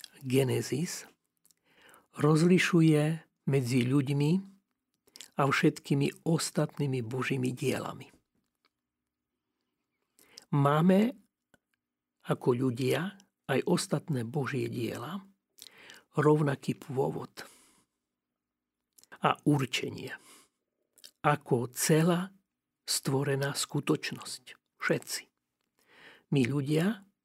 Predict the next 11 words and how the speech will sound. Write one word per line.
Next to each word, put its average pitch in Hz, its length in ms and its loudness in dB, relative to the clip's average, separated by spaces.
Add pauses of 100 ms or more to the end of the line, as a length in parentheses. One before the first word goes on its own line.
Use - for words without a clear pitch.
(280)
aj - 160 -8
celá 139 320 -2
stvorená 135 560 -10 (240)
skutočnosť. - 960 -12 (1300)
Ale 139 240 6
pritom 214 560 6
sme 135 240 0
radikálne 139 880 0
odlišní, 127 720 -2 (640)
my 139 240 -2
ľudia. 127 400 -12